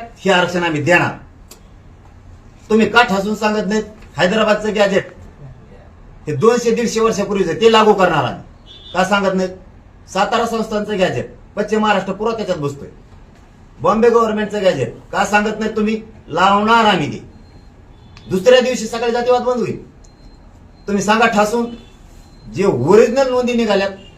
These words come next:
जे ओरिजिनल गॅजेट आहेत, ते लावणार आहेत आम्ही. तुम्ही आडवे पडू नका. का सांगत नाही? जातीवाद बंद होते. फूस देता त्यांना. आंदोलन उभा तुम्हीच करता.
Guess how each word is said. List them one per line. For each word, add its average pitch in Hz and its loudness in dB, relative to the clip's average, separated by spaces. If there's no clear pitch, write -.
जे 190 -2
ओरिजिनल 208 0
गॅजेट 226 2
आहेत, 214 2
ते 226 0
लावणार 196 4
आहेत 151 0
आम्ही. 117 -4
तुम्ही 214 4
आडवे 208 6
पडू 196 0
नका. 180 0
का 202 0
सांगत 226 -2
नाही? 254 -4
जातीवाद 208 0
बंद 185 0
होते. - -6
फूस 262 -4
देता 190 0
त्यांना. 156 -4
आंदोलन 247 2
उभा 247 0
तुम्हीच 214 -2
करता. 123 -6